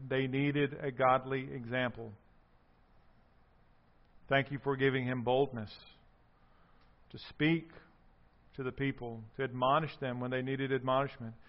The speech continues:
to intercede for them when they needed the intercession, or to remind them of your faithfulness, and to be there to serve your people.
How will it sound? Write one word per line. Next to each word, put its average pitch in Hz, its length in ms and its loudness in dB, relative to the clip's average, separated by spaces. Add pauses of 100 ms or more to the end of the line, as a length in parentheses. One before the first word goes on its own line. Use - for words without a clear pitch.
(140)
to 160 80 -4
intercede 165 680 2
for 143 80 -4
them 127 220 0
when 131 140 0
they 135 120 2
needed 143 320 0 (260)
the 165 60 -6
intercession, 143 680 0 (2000)
or 131 80 -8
to 127 100 -2
remind 123 560 2
them 107 240 -8
of 107 80 -16
your 113 200 -12
faithfulness, 123 520 -6 (1800)
and 117 120 -8
to 120 80 -4
be 123 240 -2
there 113 240 0
to 107 100 -12 (100)
serve 117 220 -4
your 113 100 -8
people. 117 380 -8